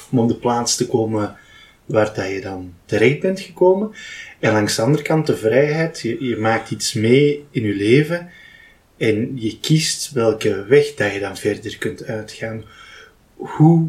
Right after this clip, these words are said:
verhouden die vrijheid en onvrijheid zich dan tegenover elkaar? Heb je eerst die onvrijheid nodig om tot vrijheid te komen?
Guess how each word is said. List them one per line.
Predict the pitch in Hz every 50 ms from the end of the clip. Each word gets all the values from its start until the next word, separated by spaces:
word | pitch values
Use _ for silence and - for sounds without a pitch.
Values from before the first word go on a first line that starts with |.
| 143 -
verhouden | - - 120 110 - - 113 123 135 131 135 127
die | 117 120 113 110
vrijheid | - - - 120 117 120 135 139 139 127 127 -
en | 131 123 120 123 -
onvrijheid | - 156 156 160 147 127 110 107 104 104 101 101 -
zich | - 120 107 104
dan | 110 107 104 104 104 - _ _ _
tegenover | - 131 120 110 107 110 110 107 104 - -
elkaar? | 110 107 - - 117 113 110 107
Heb | 104 101 -
je | 127
eerst | 127 117 110 110 - -
die | - - -
onvrijheid | 151 143 147 156 165 143 139 143 135 127 127 - -
nodig | 135 127 123 117 120 120 - -
om | 143 120 107 95 - - _ _ _ _ _ _ _ _ _ - 76
tot | - 110 - - -
vrijheid | - - - 107 104 110 113 127 147 170 269 -
te | - 180
komen? | - - 175 180 180 185 190 208 208